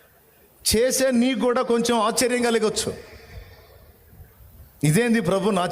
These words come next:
చేత ఇట్లాంటి పనులు చేపిస్తున్నాడని" నీకు అనిపించవచ్చు. కానీ ఆయన నీకు చెప్పాడా? అది రూఢియేనా? అట్లయితే చెయ్యి. అవి పిచ్చి పనుల్లాగా అనిపించినా చెయ్యి.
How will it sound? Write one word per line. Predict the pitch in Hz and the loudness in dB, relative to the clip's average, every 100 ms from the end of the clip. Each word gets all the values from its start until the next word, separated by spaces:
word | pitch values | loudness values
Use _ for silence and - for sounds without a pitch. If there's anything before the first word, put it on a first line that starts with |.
| 190 | -2
చేత | 185 | -2
ఇట్లాంటి | 170 190 185 | -2 0 0
పనులు | 170 180 | 0 0
చేపిస్తున్నాడని" | 165 175 175 170 170 165 214 | 0 0 0 -2 0 2 2
నీకు | 254 220 | 2 0
అనిపించవచ్చు. | 190 220 262 226 - 214 101 - - - - _ _ _ _ _ _ - - | 2 2 2 0 0 -2 -4 -12 -20 -20 -20 _ _ _ _ _ _ -20 -2
కానీ | 208 240 | 0 2
ఆయన | 247 | 2
నీకు | 226 208 196 | 2 2 0
చెప్పాడా? | 208 247 240 269 - - - - - - - - - | 0 0 0 -2 -6 -16 -18 -20 -20 -20 -20 -10 -2
అది | 151 160 | 0 2
రూఢియేనా? | 208 240 247 233 254 - - - - - 160 | 2 2 2 0 -2 -6 -14 -18 -20 -8 -4
అట్లయితే | 175 226 247 | 0 0 0
చెయ్యి. | 247 262 247 - - - - - - - - - _ _ - | 0 0 0 -2 -10 -16 -20 -20 -20 -20 -20 -20 _ _ -2
అవి | 180 | -2
పిచ్చి | 180 214 - 214 | 0 0 0 0
పనుల్లాగా | 254 254 247 226 | 0 0 0 0
అనిపించినా | 247 254 - 254 | 0 -2 0 0
చెయ్యి. | 262 233 180 | 0 0 -2